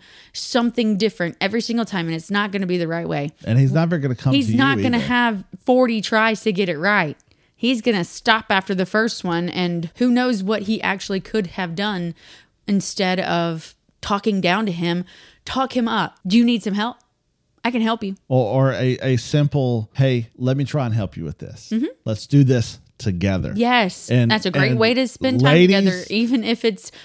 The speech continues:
Speaker 1: reading <laughs> instructions.
Speaker 2: he, he will, he will embrace that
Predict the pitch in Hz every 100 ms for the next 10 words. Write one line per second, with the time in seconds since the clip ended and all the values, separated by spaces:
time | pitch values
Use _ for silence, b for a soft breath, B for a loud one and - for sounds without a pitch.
0 | B 185 214 269 240 220 - - - -
1 | - 202 214 175 196 - 120 185 202 175
2 | 151 131 113 101 98 - _ _ _ -
3 | 131 156 131 110 110 98 107 110 - 104
4 | 95 78